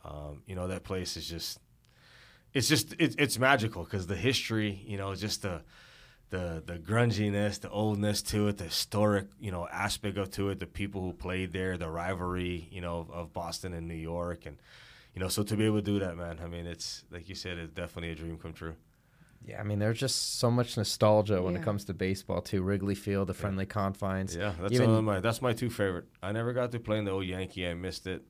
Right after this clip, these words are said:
Speaker 1: You know, we,
Speaker 2: Yeah.
Speaker 1: I was in National League early in my career, but that was one place that a lot of people said that old Yankee Stadium,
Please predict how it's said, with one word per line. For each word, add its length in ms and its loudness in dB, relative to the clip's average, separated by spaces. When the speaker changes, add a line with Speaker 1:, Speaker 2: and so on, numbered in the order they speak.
Speaker 1:
You 120 -10
know, 100 -6
we, 180 -4
Speaker 2:
Yeah. 120 -6
Speaker 1:
I 20 -2
was 160 -4
in 100 -6
National 360 -8
League 140 -4
early 180 -2
in 60 -4
my 120 -4
career, 400 -4
but 140 -4
that 120 2
was 140 0
one 140 0
place 260 -4
that 140 -6
a 20 -2
lot 160 -2
of 80 -6
people 240 -6
said 220 -6
that 180 -6
old 340 -8
Yankee 300 -8
Stadium, 480 -4